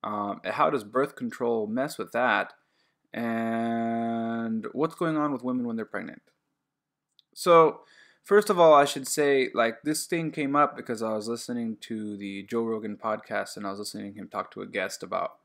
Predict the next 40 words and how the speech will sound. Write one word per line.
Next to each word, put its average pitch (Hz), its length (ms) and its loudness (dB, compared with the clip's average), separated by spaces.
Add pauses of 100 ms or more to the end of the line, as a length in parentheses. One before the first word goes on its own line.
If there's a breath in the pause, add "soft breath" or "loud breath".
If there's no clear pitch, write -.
(300)
why 101 380 -4
they 101 220 -8
thought, 95 400 -4 (460)
uh, 87 380 -6
they, 147 240 4
they 175 200 8
felt 120 420 2
that 104 240 0
women 107 220 -6
are 104 100 -4
attracted 101 500 -6
to - 160 -8
alpha 101 240 -8
males 92 380 -12
when 87 140 -16
they're 87 120 -12
pregnant, 107 440 -14 (600 soft breath)
which 254 160 -4
is 254 80 2
an 202 60 8
interesting 156 420 0
observation. 98 920 -4 (240)
Um, 95 540 -12 (840)
but 117 120 0
when 117 140 0
I, 110 100 2
I 110 360 -2
immediately 120 540 0
just 104 220 -10
remembered 101 360 -8
a 92 40 -12
study 101 340 -8
that 98 120 -10
I 92 80 -8
saw 95 420 -8 (540 soft breath)
that 165 120 2
actually 269 300 -2
said 311 180 -2
the 247 100 4
opposite. 240 560 2